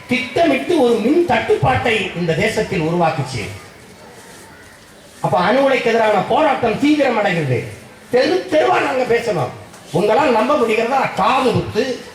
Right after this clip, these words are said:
திருமணம், ஏன் இளவு வீட்டுல இரங்கல் கூட்டத்துல கூட கூட உங்களை அணு உலை பத்தி நான் பேசியிருக்கேன்.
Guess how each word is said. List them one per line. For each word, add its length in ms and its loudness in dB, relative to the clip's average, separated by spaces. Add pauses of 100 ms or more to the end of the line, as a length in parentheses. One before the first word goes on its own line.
திருமணம், 520 2 (600)
ஏன் 400 0
இளவு 460 2
வீட்டுல 200 -2
இரங்கல் 560 0
கூட்டத்துல 380 2
கூட 160 0
கூட 200 0
உங்களை 220 0
அணு 140 -2
உலை 140 0
பத்தி 220 -2
நான் 140 -4
பேசியிருக்கேன். 440 -2